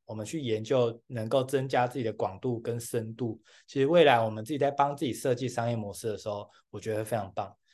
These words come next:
所以大家如果未来听到商业模式呢，或是你想要设计商业模式，我有一个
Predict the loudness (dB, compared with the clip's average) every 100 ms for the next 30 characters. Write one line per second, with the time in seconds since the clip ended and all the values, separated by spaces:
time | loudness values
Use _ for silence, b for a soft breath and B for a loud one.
0 | b 4 6 8 8 10 10 8 6 2
1 | 2 4 4 2 -4 -6 -4 -4 -6 -10
2 | b b 2 4 2 0 0 0 2 2
3 | 2 2 2 2 2 0 -2 0 2 4
4 | 2 0 -2